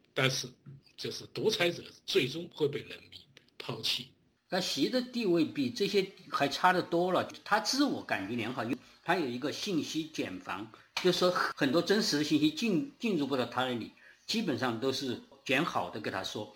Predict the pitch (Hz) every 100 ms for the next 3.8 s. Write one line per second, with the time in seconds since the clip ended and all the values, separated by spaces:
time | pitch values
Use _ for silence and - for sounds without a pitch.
0 | - - - 127 117 135 135 - - 139
1 | - 151 156 156 117 113 139 113 139 156
2 | 104 92 107 - 127 123 101 98 - 107
3 | - _ _ 202 180 - 151